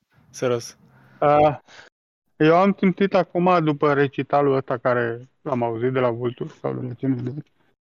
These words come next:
Speaker 2: am simțit natura, cum, cum, adică cum, uh, se descrie ea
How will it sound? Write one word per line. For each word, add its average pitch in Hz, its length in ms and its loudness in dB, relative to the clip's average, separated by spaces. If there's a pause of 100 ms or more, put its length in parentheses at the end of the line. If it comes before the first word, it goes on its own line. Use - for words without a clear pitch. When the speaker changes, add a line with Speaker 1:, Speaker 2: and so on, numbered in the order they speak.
(640)
Speaker 2:
am 147 200 4
simțit 170 720 2
natura, 180 920 2
cum, 156 300 0
cum, 151 380 0
adică 151 320 4
cum, 165 240 2
uh, 151 460 4
se 156 140 -2
descrie 151 640 2
ea 135 340 0